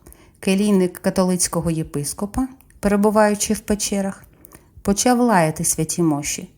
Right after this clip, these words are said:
сміючись із них і кажучи, що це не святі, а просто тіла, засушені для обману людей. Коли він вийшов з монастиря і сів на свого коня, той раптом впав і зламав передні ноги, від чого й загинув.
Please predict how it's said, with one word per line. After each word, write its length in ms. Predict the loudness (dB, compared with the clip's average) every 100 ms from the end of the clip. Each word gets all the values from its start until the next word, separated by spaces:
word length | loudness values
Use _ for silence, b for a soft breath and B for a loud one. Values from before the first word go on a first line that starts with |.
| _
сміючись 680 | -2 4 4 4 2 0 0 0
із 160 | 2
них 220 | 4 2 -2
і 100 | -8
кажучи, 640 | 0 2 4 2 0 -2
що 400 | -2 -2 -2 -2 0
це 180 | 2
не 140 | 4 4
святі, 580 | 2 -2 0 0 0 B B B B -2
а 100 | 2
просто 360 | 4 2 -2
тіла, 380 | 0 2 4 2
засушені 640 | 2 0 0 0 2 2
для 200 | 0 0
обману 480 | 0 0 0 0 0
людей. 440 | -2 -4 -8 -12 -16 -20 _ _ _ _ _ -4
Коли 280 | 2 4
він 200 | 4 4
вийшов 400 | 4 0 -2 -2
з 120 | -2 0
монастиря 680 | 2 0 -2 -2 0 -2 -4 B B B -2
і 60 |
сів 240 | 0 2 4
на 120 | 2
свого 320 | 2 2 2
коня, 460 | 2 4 4 4 0 -6 _ _ 2
той 180 | 4
раптом 420 | 6 4 2 0 0
впав 400 | 0 2 4 2
і 20 |
зламав 500 | 2 2 2 0 -2
передні 360 | -2 0 0 2
ноги, 380 | 0 -2 -6 -12 _ -14 -4
від 200 | -4 -2
чого 260 | -2 0
й 40 | 0
загинув. 560 | 0 0 0 -2 -4